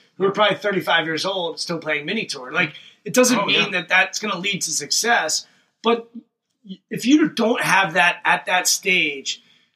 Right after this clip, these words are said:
Speaker 1: to get there, it is gonna be, it's
Speaker 2: Oh.
Speaker 1: gonna be, you have to be unrealistic. You have to be a dreamer. You have to be, like, narcissistic in the sense of, like, "All right, yeah, I'm gonna shoot a twenty-nine," or, like, "That's just gonna happen." And that,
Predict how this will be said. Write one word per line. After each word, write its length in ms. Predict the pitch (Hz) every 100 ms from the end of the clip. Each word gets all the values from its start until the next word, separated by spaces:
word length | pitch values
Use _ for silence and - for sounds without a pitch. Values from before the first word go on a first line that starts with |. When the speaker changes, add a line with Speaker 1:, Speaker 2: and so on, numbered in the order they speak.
| -
Speaker 1:
to 120 | 190
get 420 | 143 - 247 -
there, 400 | 180 170 156 151 151
it 160 | 214 233 _
is 240 | 262 208 147
gonna 300 | 185 226 220
be, 520 | 170 185 165 151 143 -
it's 180 | 151
Speaker 2:
Oh. 40 | -
Speaker 1:
gonna 220 | 254 220
be, 120 | 175 180
you 100 | 220
have 120 | 311
to 60 | 247
be 100 | 247
unrealistic. 600 | 226 240 269 311 160 -
You 60 | 220
have 80 | 226
to 60 |
be 80 | 247
a 40 | 185
dreamer. 420 | 170 240 240 170
You 160 | 156
have 120 | 185 190
to 100 | 190
be, 360 | 175 214 208
like, 380 | 202 170 165 - _ _ _ _ _ _ _ _ _ _ 180
narcissistic 880 | 196 403 359 - 453 - 254 156 226
in 100 | 220
the 100 | 196
sense 360 | 202 190 180
of, 100 | 208
like, 300 | 208 202 - -
"All 100 | 190
right, 300 | 233 214 247
yeah, 220 | 247 -
I'm 80 | 151
gonna 140 | 170
shoot 180 | 180 185
a 40 | 196
twenty-nine," 580 | 202 208 220 233 160 135
or, 140 | 139 139
like, 220 | 156 151
"That's 180 | 165 156
just 180 | 170 -
gonna 160 | 165
happen." 320 | 147 247 - - _ -
And 300 | 156 156 156 _ _ _ _ _ _ 226
that, 280 | 214 226